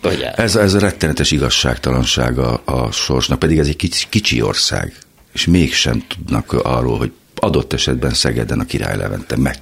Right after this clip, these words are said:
Speaker 2: micsoda óriás, micsoda óriás színész. Vagy, vagy, vagy Zalaegerszegen az Ecsedi Erzsébet. És mo-, tényleg lehet mondani majdnem minden színházból fantasztikus, nagy színész egyéniségeket.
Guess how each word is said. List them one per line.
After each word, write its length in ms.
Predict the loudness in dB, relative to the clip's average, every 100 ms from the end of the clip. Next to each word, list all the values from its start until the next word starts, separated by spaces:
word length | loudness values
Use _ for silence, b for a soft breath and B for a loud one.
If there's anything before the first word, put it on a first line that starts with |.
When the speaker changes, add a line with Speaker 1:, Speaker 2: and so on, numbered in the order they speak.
| -6
Speaker 2:
micsoda 300 | -4 -2 0
óriás, 680 | 2 0 0 -4 -4 -6 -6 -8
micsoda 280 | -6 -2 0
óriás 340 | 0 -2 -2
színész. 560 | -2 -2 -4 -4 -4 -6 B B B B B B
Vagy, 200 | 0 2
vagy, 180 | 4 4
vagy 160 | 4 2
Zalaegerszegen 720 | 4 2 2 2 2 0 0
az 140 | 0
Ecsedi 380 | 0 -2 -2 -2
Erzsébet. 380 | -2 -2 -2 0
És 140 | 2
mo-, 100 | 2 0
tényleg 340 | 2 2 4
lehet 220 | 4 0 0
mondani 340 | 2 2 0
majdnem 360 | 2 2 0 0
minden 260 | 0 0
színházból 640 | 0 0 0 0 0 -2 -4
fantasztikus, 800 | -2 -2 -2 -4 -6 -6 -6 -4
nagy 160 | -4 -4
színész 500 | -4 -2 -2 -2 -2
egyéniségeket. 800 | -4 -4 -2 -2 -4 -4 -4